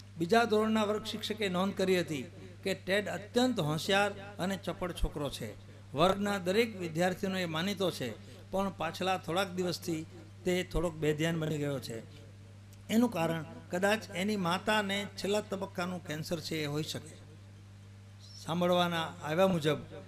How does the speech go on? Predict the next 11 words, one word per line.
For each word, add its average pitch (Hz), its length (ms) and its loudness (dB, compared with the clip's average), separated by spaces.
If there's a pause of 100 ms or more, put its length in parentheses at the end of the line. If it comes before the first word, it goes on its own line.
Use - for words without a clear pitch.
(160)
એના 180 220 2
પિતા 170 300 -4
દારૂડિયા 175 460 4
છે. 147 260 0 (400)
એના 185 220 2
ઘરની 175 380 0
આવી 175 300 2
પરિસ્થિતિની 180 720 -2 (420)
ખ-, - 400 -10
ખરાબ 190 380 4
અસર 180 260 2